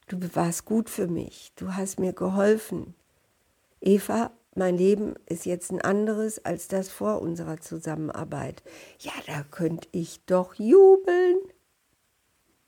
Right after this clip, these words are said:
Das ist kein Helfersyndrom. Diese Faszination, ich sag mal, des Prekariats, hat deshalb, nehmen wir Dostojewski,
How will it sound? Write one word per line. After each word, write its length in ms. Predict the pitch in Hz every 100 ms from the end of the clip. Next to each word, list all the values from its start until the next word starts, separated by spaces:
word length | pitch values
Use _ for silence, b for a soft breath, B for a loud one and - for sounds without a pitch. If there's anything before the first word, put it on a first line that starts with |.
| _ _ _ _ B B
Das 180 | - 196
ist 200 | - 233
kein 220 | - 226
Helfersyndrom. 1300 | 202 185 170 - 160 165 151 151 - 139 139 - 170 _ _ B B B -
Diese 260 | 220 214 220
Faszination, 1400 | - 214 - 220 202 202 - - 233 226 196 - - - _
ich 260 | - - -
sag 240 | - 196
mal, 160 | 196 180
des 160 | 175 -
Prekariats, 1120 | - 190 185 185 185 196 196 160 - - - b b b b b b b _ _ _ _ _ _ _ _ _ _ _ _ _ _ _ _ _ _ _ _ _ -
hat 280 | - 311 302
deshalb, 460 | 208 233 226 214 214 _ -
nehmen 300 | - 190 185
wir 80 | 180
Dostojewski, 1000 | - 160 165 - 170 180 226 - - -